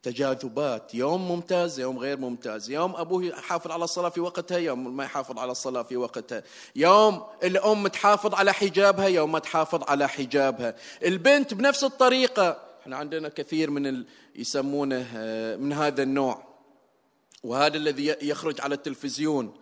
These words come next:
أنه هذه الأم مو متها-، متهاونة بالحجاب، لكن لما يط-، يطلع مشهد قاعدة تصلي أو مشهد قاعدة تقرأ قرآن،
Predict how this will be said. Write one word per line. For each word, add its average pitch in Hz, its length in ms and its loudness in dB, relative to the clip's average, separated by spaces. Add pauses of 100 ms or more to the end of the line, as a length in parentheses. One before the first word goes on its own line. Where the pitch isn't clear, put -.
(280)
أنه 160 600 0 (380)
هذه 180 420 2
الأم 190 640 0 (960)
مو 160 160 -2
متها-، 175 380 0
متهاونة 185 840 2 (380)
بالحجاب، 151 760 2 (540)
لكن 151 400 2
لما 196 420 4
يط-، - 380 -6
يطلع 185 500 2 (600)
مشهد 156 680 0
قاعدة 160 260 2
تصلي 151 600 -4 (240)
أو 151 120 2
مشهد 175 520 0
قاعدة 165 180 0
تقرأ 175 260 -2
قرآن، 185 560 2